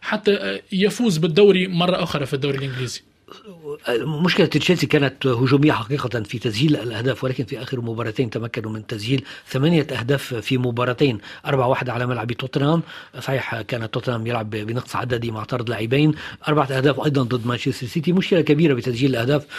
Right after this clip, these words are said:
Speaker 2: منذ الموسم الماضي. كانت عدد الأهداف التي سجلها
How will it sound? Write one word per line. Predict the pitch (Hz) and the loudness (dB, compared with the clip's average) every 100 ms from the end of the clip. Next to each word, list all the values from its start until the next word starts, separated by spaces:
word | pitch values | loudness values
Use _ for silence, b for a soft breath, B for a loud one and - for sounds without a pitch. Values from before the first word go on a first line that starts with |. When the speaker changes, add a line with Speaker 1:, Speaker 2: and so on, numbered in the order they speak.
| B - | B 2
Speaker 2:
منذ | 170 | 2
الموسم | 156 135 156 156 147 | 4 4 4 4 0
الماضي. | 131 131 160 135 | 0 0 0 0
كانت | - 143 120 - | 0 0 0 -6
عدد | - 156 160 117 | -4 2 2 2
الأهداف | 117 135 | -2 0
التي | 131 120 | 0 -2
سجلها | 120 139 113 143 123 | -2 -2 0 0 0